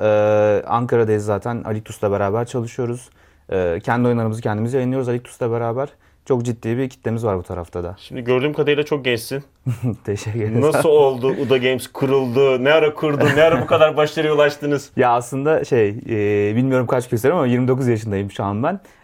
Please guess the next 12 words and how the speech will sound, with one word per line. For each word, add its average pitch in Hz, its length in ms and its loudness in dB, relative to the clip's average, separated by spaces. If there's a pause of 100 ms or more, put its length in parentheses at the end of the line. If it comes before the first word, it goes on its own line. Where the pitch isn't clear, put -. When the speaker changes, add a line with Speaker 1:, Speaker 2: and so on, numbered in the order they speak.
(120)
Speaker 1:
E, 101 480 2 (240)
aslında 156 420 -2
biraz 165 180 0
erken 147 380 -2
başlamam 147 260 -2
bizim 143 140 -2
için 139 160 -8
çok 147 220 0
büyük 135 200 -6
bir 120 40 0
avantajdı. 123 600 -2 (460)
E, 101 380 2